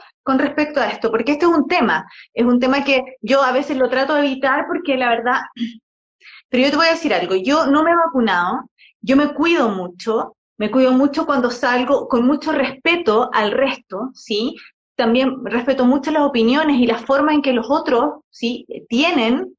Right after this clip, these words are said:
con respecto a mi familia, todos se vacuna-, se han vacunado, yo no me he vacunado, eh, y a mí me pasó hace, hace, me pasó hace muy poquito, así, pero literal, que yo estuve compartiendo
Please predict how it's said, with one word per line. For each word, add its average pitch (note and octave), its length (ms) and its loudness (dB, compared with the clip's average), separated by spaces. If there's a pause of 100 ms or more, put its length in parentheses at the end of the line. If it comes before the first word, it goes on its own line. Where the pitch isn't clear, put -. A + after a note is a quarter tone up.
(180)
con A3+ 140 0
respecto A3+ 500 0
a - 100 0
mi A3 160 0
familia, B3 560 0
todos C4 220 0
se C#4 60 -4
vacuna-, A#3+ 440 0
se B3 100 -6
han A3+ 80 -2
vacunado, B3 460 0 (260)
yo C#4+ 300 0
no E4 80 0
me C4+ 80 2
he B3 40 2
vacunado, A#3 460 0 (360)
eh, A3 260 2
y A3+ 80 2
a A3 60 4
mí C4 120 4
me G#4 120 2
pasó E4+ 320 -2
hace, B3+ 260 -2
hace, A#3 180 -2
me A3+ 120 2
pasó A3 220 -4
hace C4 200 -2
muy C#4+ 380 4 (100)
poquito, G3 480 -2
así, A3 240 -6
pero G#3+ 180 2
literal, G#3 720 -2 (880)
que A#3 120 -2
yo C4+ 100 0
estuve D4 460 0
compartiendo B3 1000 -2